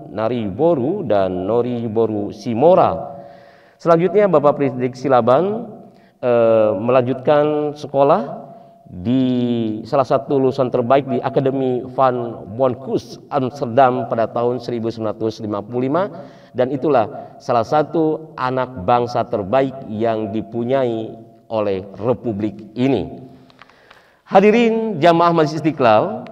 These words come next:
awal pembangunan Masjid Istiqlal itu sekitar seribu sembilan ratus lima puluh hingga akhir seribu sembilan ratus enam puluhan. Taman Wilhelmina waktu itu, eh, yang dekat dengan lapangan Bantel dikenal deng-,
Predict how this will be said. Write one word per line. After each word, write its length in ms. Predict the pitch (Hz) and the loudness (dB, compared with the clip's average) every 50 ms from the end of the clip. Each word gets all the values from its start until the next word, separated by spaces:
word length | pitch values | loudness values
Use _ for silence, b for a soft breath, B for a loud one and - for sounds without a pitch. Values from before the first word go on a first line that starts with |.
| - - - | -12 -4 2
awal 240 | 170 175 196 214 208 | 4 6 6 6 6
pembangunan 400 | 196 196 180 170 170 165 160 160 | 4 4 4 4 4 4 4 4
Masjid 240 | 156 151 147 151 | 4 2 2 0
Istiqlal 520 | - - - 139 123 - 151 156 170 175 156 143 | -4 -6 -4 -4 0 4 6 6 6 6 4 2
itu 400 | 135 135 - 185 185 190 196 190 | 0 0 2 2 4 4 4 4
sekitar 600 | 180 190 - 143 147 143 - 160 156 151 151 147 151 151 147 156 160 - - | 2 -2 -4 -6 -4 0 4 4 6 6 6 4 2 0 -2 -4 -6 -8 -10
seribu 320 | - - 139 139 143 151 | -6 -4 -2 0 0 0
sembilan 200 | 131 139 139 127 139 | 0 0 -2 -2 0
ratus 240 | 143 135 135 - 139 | -2 -4 -4 -2 -2
lima 160 | 131 131 127 123 | -2 0 0 0
puluh 280 | 127 139 139 156 170 | 0 -2 0 0 0
hingga 320 | 143 135 135 123 127 123 123 | -2 -2 -2 0 2 2 2
akhir 280 | 127 131 131 127 127 120 120 120 123 - - - - - - - _ _ _ _ _ _ | 2 0 0 0 0 0 -2 -4 -6 -8 -10 -16 -20 -20 -20 -20 _ _ _ _ _ _
seribu 280 | - - 135 127 127 131 | -12 -8 -4 -2 -2 -2
sembilan 200 | 123 127 123 117 | -2 -2 -4 -4
ratus 200 | - 127 120 - | -2 -4 -6 -4
enam 160 | 123 120 113 | -4 -4 -2
puluhan. 560 | - 131 131 127 113 92 85 80 - - - B B B B B B B B B B B B B B B | -2 0 2 2 2 2 0 -4 -10 -14 -16 B B B B B B B B B B B B B B B
Taman 320 | 180 175 180 190 208 208 202 | 0 0 2 2 2 2 2
Wilhelmina 880 | 180 170 160 160 165 165 170 160 160 160 160 165 160 - 131 107 113 | 4 2 2 2 2 2 4 4 4 4 4 2 0 0 0 0 2
waktu 480 | 147 165 156 151 156 - 160 151 151 139 | 2 2 2 2 0 0 -4 -2 -2 -2
itu, 560 | 135 - 190 196 202 208 202 208 214 - - - - - - - b b b b b b b b b b b b b - | -2 2 2 4 4 4 2 0 -4 -8 -12 -18 -20 -20 -20 -20 b b b b b b b b b b b b b 2
eh, 400 | 143 139 135 131 123 120 120 113 113 120 123 123 - - 113 | 4 6 6 6 6 4 2 2 0 -2 -4 -8 -8 -4 0
yang 240 | 117 143 139 135 139 | 2 2 4 2 2
dekat 240 | 143 143 156 147 | 2 2 2 2
dengan 240 | 139 139 139 135 135 | 4 2 2 4 4
lapangan 320 | 135 131 135 127 127 120 110 | 4 4 2 2 2 2 2
Bantel 400 | 143 156 165 160 185 190 196 190 | 2 2 0 0 0 0 2 2
dikenal 480 | 147 135 - - 135 131 131 131 131 | 0 0 -2 -2 -2 -2 0 0 -2
deng-, 320 | 127 113 107 113 - - | -2 -2 -4 -6 -8 -12